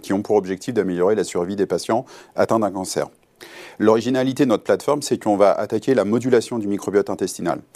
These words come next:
Le microbiote intestinal, en quelques chiffres clés, c'est un kilo cinq, deux cent cinquante espèces bactériennes, six cent mille gènes. Un rôle essentiel,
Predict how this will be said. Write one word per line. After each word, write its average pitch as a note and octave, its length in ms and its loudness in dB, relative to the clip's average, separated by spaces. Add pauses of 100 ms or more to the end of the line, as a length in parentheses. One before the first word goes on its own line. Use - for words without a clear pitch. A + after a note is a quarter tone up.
(320)
Le F#2 100 -2
microbiote A2+ 440 4
intestinal, G#2+ 720 2
en F#2+ 100 -10
quelques - 260 -4
chiffres G2 300 0
clés, B2+ 240 2
c'est G2+ 380 2
un G#2+ 100 0
kilo G#2+ 300 0
cinq, A2+ 420 0
deux A2 160 0
cent A2+ 160 -2
cinquante A2 380 -2
espèces G2 320 0
bactériennes, G2+ 640 2
six - 240 -2
cent G#2 160 -2
mille F#2+ 160 -2
gènes. D#2+ 320 -2
Un G2 80 2
rôle A2 320 2 (300)
essentiel, A2+ 680 2